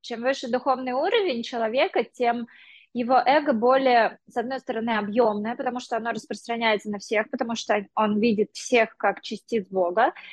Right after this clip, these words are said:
и в то же время оно очень крошечное, то есть его очень сложно задеть, его очень сложно обидеть, его очень сложно вывести из состояния равновесия, потому что он уже,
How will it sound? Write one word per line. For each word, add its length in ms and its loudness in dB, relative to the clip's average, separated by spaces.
и 60 0
в 60 -2
то 120 4
же 120 0
время 380 2
оно 220 0
очень 300 -2
крошечное, 640 -2
то 100 -4
есть 200 -6
его 140 -6
очень 280 -6
сложно 380 -6
задеть, 480 0
его 140 -6
очень 280 -6
сложно 400 0
обидеть, 380 -6
его 260 0
очень 340 -2
сложно 340 2
вывести 400 2
из 200 -2
состояния 680 2
равновесия, 580 -2
потому 320 -6
что 220 -4
он 320 0
уже, 440 4